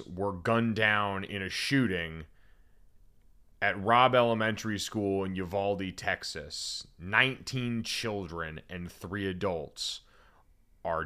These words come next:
dead because an eighteen-year-old walked into a school with hate on his mind and a gun in his hand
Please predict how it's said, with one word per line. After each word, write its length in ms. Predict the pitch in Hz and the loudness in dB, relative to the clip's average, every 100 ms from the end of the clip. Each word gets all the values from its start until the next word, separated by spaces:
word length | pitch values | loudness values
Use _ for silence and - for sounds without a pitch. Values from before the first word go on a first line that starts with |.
| 76 | 2
dead 480 | 139 127 80 73 73 - _ _ _ - | 4 6 4 -2 -8 -14 _ _ _ -14
because 420 | 101 90 95 85 - | -10 -6 -6 -6 -8
an 160 | 92 87 - | -10 -8 -4
eighteen-year-old 1120 | 113 113 - 120 113 107 104 101 98 98 - | -4 -4 -4 -4 -2 -2 -2 0 0 -2 -8
walked 580 | - 90 98 110 - - | -10 -4 0 0 -2 -6
into 460 | 110 107 101 107 | -4 -4 -6 -4
a 60 | 95 | -4
school 680 | - - 110 90 80 76 73 _ - _ _ _ _ _ _ _ - | -4 -2 0 0 -2 -4 -8 _ -20 _ _ _ _ _ _ _ -10
with 560 | 82 76 - - - - - _ _ _ _ | -6 -4 -6 -12 -20 -20 -20 _ _ _ _
hate 320 | - 95 120 | -6 0 4
on 180 | 120 117 | 6 4
his 220 | 113 113 | 4 0
mind 480 | 110 107 110 110 107 | 2 2 2 2 -2
and 160 | 82 98 | -2 -4
a 40 | |
gun 300 | 90 104 107 | -2 0 0
in 120 | 104 | -2
his 240 | 98 104 90 | -4 -4 -4
hand 580 | 90 101 90 85 85 | -4 -2 -2 -2 -6